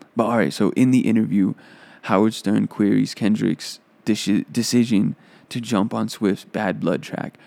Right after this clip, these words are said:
premising that maybe it's not so good to appear with her, to which Kendrick responded with the creative and business angles he takes into consideration.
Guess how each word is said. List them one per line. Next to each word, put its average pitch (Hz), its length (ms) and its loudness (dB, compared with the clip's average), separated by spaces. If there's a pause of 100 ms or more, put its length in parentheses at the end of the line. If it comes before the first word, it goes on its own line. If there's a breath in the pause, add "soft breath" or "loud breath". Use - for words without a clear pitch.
(140 loud breath)
premising 104 640 0
that 95 260 -4
maybe 110 460 2
it's - 180 -6
not 107 260 -4
so 98 180 -2
good 107 280 -2
to 101 160 -2
appear 92 320 0
with - 160 -8
her, - 200 -6 (500 soft breath)
to - 100 -4
which 101 260 0
Kendrick 110 380 0
responded 82 720 -4
with 104 160 -4
the 107 100 -2
creative 110 600 -4
and 98 160 -2
business 107 480 -4
angles 98 480 -4 (380 soft breath)
he 107 120 2
takes 87 280 -4
into 98 180 0
consideration. - 840 -4